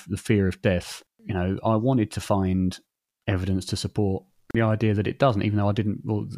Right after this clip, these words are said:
to support the idea that the brain or that, um, consciousness doesn't end at death. And of course, there is the danger there that you're going to be very subject to confirmation bias. But as I say, before then, I took it for granted that once we die, that's it.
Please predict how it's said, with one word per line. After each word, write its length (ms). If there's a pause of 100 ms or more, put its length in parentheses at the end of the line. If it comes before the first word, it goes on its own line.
to 120
support 280
the 80
idea 260
that 180 (180)
the 60
brain 480
or 120
that, 140 (420)
um, 180
consciousness 300
doesn't 260
end 220
at 100
death. 320 (300)
And 240
of 80
course, 220
there 180
is 100
the 80
danger 300
there 180
that 180
you're 300
going 260
to 520 (240)
be 260
very 260
subject 460
to 60
confirmation 580
bias. 380 (120)
But 280
as 100
I 40
say, 140
before 380
then, 480 (160)
I 600 (280)
took 200
it 60
for 100
granted 400
that 260
once 200
we 100
die, 220
that's 280
it. 260